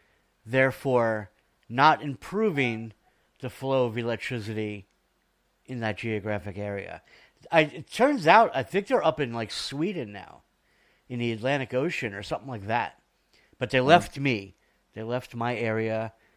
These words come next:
Speaker 1: and I was there holding the bag, just on the, uh, ego side.
Speaker 2: Of, of one of the mayors saying, no, he didn't want it on his, on his tide.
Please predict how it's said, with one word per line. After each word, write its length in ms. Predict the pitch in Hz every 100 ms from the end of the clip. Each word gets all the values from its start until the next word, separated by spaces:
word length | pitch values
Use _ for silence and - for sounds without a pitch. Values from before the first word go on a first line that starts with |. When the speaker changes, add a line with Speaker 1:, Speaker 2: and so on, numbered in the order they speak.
| _ _ -
Speaker 1:
and 120 | 107
I 60 |
was 200 | 117 113
there 200 | 117 113
holding 300 | 110 123 113
the 60 | 110
bag, 500 | 117 117 120 117 - _ _ _ _ _ -
just 300 | 147 - -
on 200 | 131 120
the, 300 | 120 117 -
uh, 300 | 117 107 104
ego 540 | 165 127 117 107 104 101 _ _ -
side. 460 | - 127 104 107 - _ _ _ _ _ _ _ _ _ _ _ _ _ _ _ _ _ -
Speaker 2:
Of, 220 | 107 110
of 140 | 113 101
one 160 | 110
of 40 | 107
the 80 | 107
mayors 340 | 120 104 -
saying, 220 | 110 107
no, 160 | 113 107
he 120 | 113
didn't 160 | 110 110
want 120 | 113
it 120 | -
on 220 | 110 104 104
his, 320 | 117 101 - _ _ _ _ -
on 80 | 110
his 180 | 127 -
tide. 400 | - 87 87